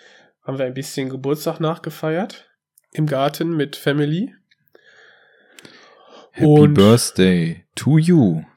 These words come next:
Speaker 2: Happy Birthday to you. Happy Birthday nachträglich. Vielleicht Emily, aber auf jeden Fall, lieber Jens, Happy Birthday to you.
Speaker 1: Thank you very much.
Speaker 2: <laughs>
Speaker 1: Ja. Ich lass mich dann ja auch nicht lumpen. Dann gibt's,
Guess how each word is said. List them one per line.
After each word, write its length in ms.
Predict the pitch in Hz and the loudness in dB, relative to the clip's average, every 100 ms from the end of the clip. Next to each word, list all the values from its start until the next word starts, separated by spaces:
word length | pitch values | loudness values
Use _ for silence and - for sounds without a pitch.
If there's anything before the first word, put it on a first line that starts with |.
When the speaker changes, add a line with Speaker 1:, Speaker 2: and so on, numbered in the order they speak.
| _ _ | _ _
Speaker 2:
Happy 340 | - 104 - | -4 -4 -2
Birthday 680 | 98 95 101 - - 131 - - | 2 4 4 0 -8 -10 -12 -6
to 180 | 110 107 | 2 4
you. 360 | 95 82 80 - _ _ _ | 4 0 -6 -12 _ _ _
Happy 260 | - 85 | -6 -4
Birthday 480 | 90 90 110 - 117 | 2 4 2 2 2
nachträglich. 920 | 98 92 - - 104 101 101 98 - - - | 2 2 0 2 2 2 2 0 -2 -10 -6
Vielleicht 420 | - 92 104 - | -2 2 0 0
Emily, 440 | 98 107 104 104 - | 2 2 4 2 0
aber 200 | 90 80 | -2 -2
auf 160 | - | 0
jeden 220 | 98 110 | 2 4
Fall, 360 | 120 - 104 101 - | 2 2 2 2 0
lieber 380 | 95 92 87 | 0 0 0
Jens, 520 | 82 85 92 104 - - | 0 2 4 4 2 -8
Happy 260 | - 90 80 | -10 -6 -6
Birthday 540 | 82 85 - - 90 | -2 -4 -4 -4 -6
to 200 | 92 92 | -6 -6
you. 260 | 85 80 82 _ _ _ _ _ _ _ _ _ - | -6 -8 -12 _ _ _ _ _ _ _ _ _ -4
Speaker 1:
Thank 240 | 147 151 | -4 -4
you 80 | 143 | -8
very 200 | 127 135 | -6 -8
much. 360 | 117 - - - _ - - - | -10 -12 -16 -20 _ -18 -8 -2
Speaker 2:
<laughs> 40 | - - - - - | -2 -2 -4 -6 -16
Speaker 1:
Ja. 200 | 104 - - _ | -18 -18 -20 _
Ich 140 | 151 - | -8 0
lass 220 | 151 151 | 0 0
mich 160 | 160 156 | -2 0
dann 180 | 165 156 | 4 6
ja 100 | 151 | 6
auch 100 | 147 | 6
nicht 340 | 135 123 - | 4 -4 -8
lumpen. 380 | 117 120 175 196 | -8 -6 -6 -4
Dann 160 | 165 151 | -4 -4
gibt's, 340 | 143 - - | -6 -10 -14